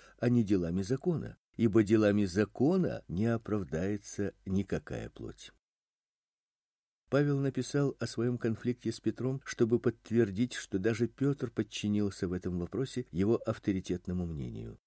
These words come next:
Следовательно, если у Павла достаточно власти, чтобы указать на ошибку даже знаменитому апостолу Петру, то ее, безусловно, хватит, чтобы противостоять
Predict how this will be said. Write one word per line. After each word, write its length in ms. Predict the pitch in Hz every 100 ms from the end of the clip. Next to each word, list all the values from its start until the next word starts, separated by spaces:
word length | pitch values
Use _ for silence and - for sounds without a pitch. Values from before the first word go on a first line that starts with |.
| _ _ _
Следовательно, 640 | - 123 123 117 117 110
если 320 | 107 110 - 107
у 100 | 104
Павла 380 | 107 98 98
достаточно 720 | 82 98 - 87 - - 92 87
власти, 400 | 85 76 - 80
чтобы 340 | - 80 82
указать 460 | 80 85 85 76 80
на 100 | 76
ошибку 420 | - 82 - 78
даже 280 | 82 82 80
знаменитому 680 | 82 87 95 98 92 85
апостолу 540 | 82 - 80 - 80 73
Петру, 480 | 78 - 113 208 -
то 80 |
ее, 260 | 80 78 87
безусловно, 680 | 80 82 82 - 113 180 180
хватит, 420 | 151 151 147 143
чтобы 380 | - - 107 101
противостоять 840 | - 85 - 85 - 76 107 147